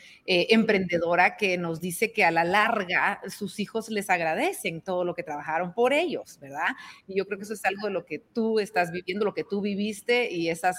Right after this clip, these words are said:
recompensas que, que a la larga ellos, eh, han aprendido y han vivido y han recibido de lo que tú sembraste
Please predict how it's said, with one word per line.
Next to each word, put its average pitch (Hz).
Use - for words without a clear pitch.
recompensas 180
que, 165
que 185
a 185
la 180
larga 190
ellos, 196
eh, 147
han 196
aprendido 196
y 190
han 180
vivido 185
y 185
han 170
recibido 190
de 143
lo 147
que 151
tú 170
sembraste 160